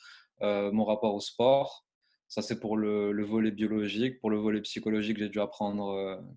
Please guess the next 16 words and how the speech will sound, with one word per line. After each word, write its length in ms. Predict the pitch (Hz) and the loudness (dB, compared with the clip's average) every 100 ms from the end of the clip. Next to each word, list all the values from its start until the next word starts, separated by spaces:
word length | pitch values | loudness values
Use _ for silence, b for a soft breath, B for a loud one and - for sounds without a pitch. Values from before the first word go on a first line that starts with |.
| - | -4
quelques 380 | 110 - 104 107 | -4 -2 -4 -4
outils, 400 | 104 - 131 - _ _ _ _ _ _ 98 | -6 -4 -6 -8 _ _ _ _ _ _ -8
heu, 460 | 98 98 98 101 | -6 -4 -4 -4
notamment, 760 | 104 110 117 110 110 104 104 101 | -2 0 2 4 4 2 -2 -2
heu, 40 | 101 | 0
la 140 | 107 | 0
gratitude, 1080 | 107 104 104 113 - - 107 110 110 110 101 | 0 0 0 -2 -4 -2 2 2 2 0 -2
heu, 300 | 98 95 95 | -4 -4 -2
la 120 | 98 104 | -2 0
méditation, 1000 | 104 107 107 107 - 110 107 107 110 107 | 0 0 0 0 0 0 0 0 0 -2
ne 220 | 104 104 | -4 -2
pas 120 | 117 | 2
m'identifier 600 | 113 110 110 110 - - 107 | 4 4 2 0 -4 0 0
à 40 | |
mes 120 | 104 | 0
pensées. 380 | 98 101 - 123 | -4 -6 -4 -6